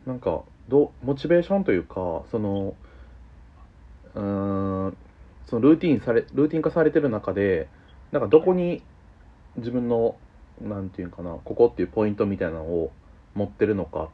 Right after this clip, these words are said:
ていう。まあ、もちろん材質が季節によって変わるから、そこをなんか、え、見極めるために、見極めるために、全然ルーティン化し-、してる中でも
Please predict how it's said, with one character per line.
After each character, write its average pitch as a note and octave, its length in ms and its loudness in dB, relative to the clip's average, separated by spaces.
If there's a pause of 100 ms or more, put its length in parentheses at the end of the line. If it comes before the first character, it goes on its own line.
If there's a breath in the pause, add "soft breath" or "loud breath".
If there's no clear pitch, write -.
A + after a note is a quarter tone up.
(120)
て G2 80 -6
い E2+ 100 -2
う。 - 140 -8
ま B2+ 120 0
あ、 A2 40 2
も A#2 120 -2
ち D3+ 80 0
ろ B2 60 4
ん G2 60 -4
材 A2+ 220 2
質 - 200 -6
が B2+ 240 4 (360 loud breath)
季 - 100 -20
節 C3+ 200 -2
に G2 80 -2
よ F2+ 60 -2
っ E2 40 -6
て - 140 -12
変 G#2+ 120 2
わ G#2+ 80 4
る G#2 80 0
か F#2 120 -6
ら、 F2+ 340 -2
そ - 80 -12
こ G#2+ 180 4
を E2 80 0
な F2+ 60 -8
ん F2 60 -12
か、 - 240 -6 (580 soft breath)
え、 D#2+ 120 -14 (120)
見 F#2+ 120 -6
極 G2+ 120 0
め G2 40 4
る F#2+ 80 -2
た G2+ 80 -4
め F#2+ 140 -4
に、 G2 240 -4
見 A2 100 -10
極 G#2+ 180 -4
め G#2+ 120 -2
る G#2+ 80 -2
た A2 120 -8
め G2+ 140 -4
に、 G2+ 340 -6 (100)
全 G#2+ 180 0
然 G2 240 -2 (160)
ル G#2 140 -2
ー F#2+ 40 -8
テ G#2+ 60 -6
ィ G2 40 -4
ン G2 40 -6
化 G2 100 -6
し-、 - 180 -20 (420)
し - 100 -20
て C#3 100 6
る B2 80 4
中 A2 200 0
で A#2+ 80 2
も F2+ 220 -4